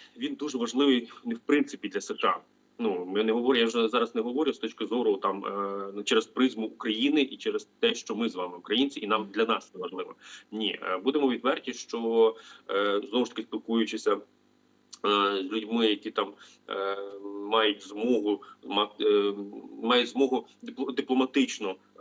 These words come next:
консультуватися з, із консе-, кор-, конгресменами, республіканцями і з демократами, е, вони говорять, що всі відверто, в тому числі і та, і, і інша партія, двопартійна система, підтримують, е, допомогу України.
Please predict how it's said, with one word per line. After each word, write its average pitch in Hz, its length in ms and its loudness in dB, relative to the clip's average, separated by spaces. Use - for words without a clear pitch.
консультуватися 113 800 0
з, 107 300 -4
із 110 200 -6
консе-, 127 300 -2
кор-, 117 460 -4
конгресменами, 117 720 0
республіканцями 113 800 -4
і 110 80 -8
з 104 40 -8
демократами, 113 720 -2
е, 104 380 0
вони 104 300 -2
говорять, 135 300 2
що - 140 -6
всі 117 420 -6
відверто, 104 680 -2
в - 140 -8
тому 107 200 -2
числі 110 260 -10
і 107 80 -8
та, 107 200 2
і, 107 260 -4
і 117 240 -2
інша 113 220 0
партія, - 260 -2
двопартійна 113 400 -6
система, 139 340 -6
підтримують, 117 800 0
е, 101 200 2
допомогу 104 440 -2
України. 101 520 -2